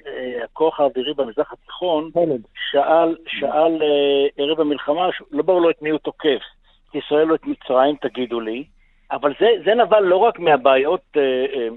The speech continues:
Speaker 1: שנתן תיאר של, של הבריטים, אלא גם ממה שאנחנו מכנים הקנוניה, מאותו הסכם חשאי, שרבים, גם בממשלת בריטניה, אה,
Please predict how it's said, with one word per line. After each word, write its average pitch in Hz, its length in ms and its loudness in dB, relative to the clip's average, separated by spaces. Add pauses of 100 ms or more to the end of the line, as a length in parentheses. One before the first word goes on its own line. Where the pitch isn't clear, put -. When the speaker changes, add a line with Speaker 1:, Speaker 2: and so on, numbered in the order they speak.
Speaker 1:
שנתן 139 420 -2
תיאר 147 240 -2
של, 143 220 -4
של 135 200 -4
הבריטים, 175 500 -4 (420)
אלא 160 180 2
גם 151 200 2
ממה 156 220 2
שאנחנו 175 300 0
מכנים 151 400 -4
הקנוניה, 135 640 0
מאותו 117 360 -2
הסכם 170 440 -8 (420)
חשאי, 180 720 -4 (460)
שרבים, 160 720 2
גם 190 180 2
בממשלת 190 580 0
בריטניה, 131 600 0
אה, 127 420 -2